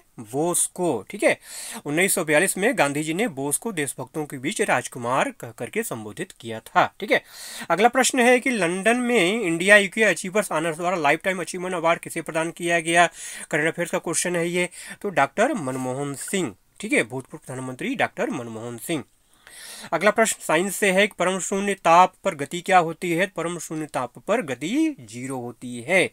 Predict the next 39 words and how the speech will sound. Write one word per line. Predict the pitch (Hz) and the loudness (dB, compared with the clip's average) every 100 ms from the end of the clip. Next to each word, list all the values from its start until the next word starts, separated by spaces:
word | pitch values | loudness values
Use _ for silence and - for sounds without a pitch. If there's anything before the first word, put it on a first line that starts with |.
| - - - - 226 254 | -6 -16 -14 -12 -8 -4
इस | 262 - | -2 0
ताप | - 160 190 190 | 6 8 8 4
पर | 247 | -2
पदार्थ | 226 160 160 165 | 0 4 4 4
के | - | 2
अणुओं | 240 170 175 | 4 4 0
की | 185 | -2
गति | 156 156 208 302 285 | -2 -2 0 0 0
शून्य | - 190 220 220 | -2 -2 0 0
हो | 196 | 2
जाती | 202 202 226 214 | 4 4 2 -4
है, | 185 196 131 | 2 2 2
ठीक | - 202 311 | -2 -2 2
है। | 185 _ _ _ | 2 _ _ _
इसका | 170 - 226 | -2 4 6
मान | 220 180 208 196 165 262 311 - - 214 139 | 8 8 10 8 6 2 0 -8 -18 -10 0
माइनस | 147 180 220 | 2 4 2
दो | 160 170 | 0 -4
सौ | 196 | -6
तिहत्तर | - 147 156 214 | -6 -6 -4 -4
डिग्री | 180 139 175 311 311 - | -4 -4 0 0 -2 -8
सेल्सियस | - 131 - 143 - | -8 -6 -6 -8 -8
होता | 120 - 127 | -6 0 2
है, | 120 185 143 - - | 2 2 2 0 -8
ठीक | 226 | -4
है। | 220 - - - - - | -4 -6 -16 -12 -14 -6
क्वांटम | - 180 208 285 302 | 2 4 6 4 4
अभियांत्रिकी | 240 175 170 165 165 175 180 233 220 | 4 2 4 2 2 -2 -6 -2 0
में, | 139 175 240 | 0 0 0
क्वांटम | - 147 147 208 208 | 2 2 2 0 2
यांत्रिकी | 147 139 143 202 | 0 -2 -8 -10
की | 196 190 | -6 -6
भाषा | 131 135 175 | -4 -4 -4
में | 180 | -4
कहें | - 127 143 285 220 | -4 -4 0 0 0
तो | |
परम | 139 143 170 170 | -2 -2 -2 -4
शून्य | - 156 151 139 | -6 -4 -4 -4
ताप | - 127 160 190 | 0 4 6 4